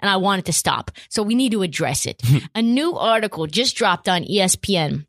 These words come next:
Speaker 1: And once again, I mean, it did not have great things to say about him. <laughs> Honestly, it was bad. The, the gist of it is, yes,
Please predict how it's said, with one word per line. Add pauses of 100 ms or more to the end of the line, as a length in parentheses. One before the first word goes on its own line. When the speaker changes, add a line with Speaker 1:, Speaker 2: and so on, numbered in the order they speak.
(640)
Speaker 1:
And
once
again, (1000)
I
mean,
it
did
not
have
great
things
to
say
about
him.
<laughs>
Honestly,
it
was
bad. (340)
The,
the
gist
of
it
is,
yes,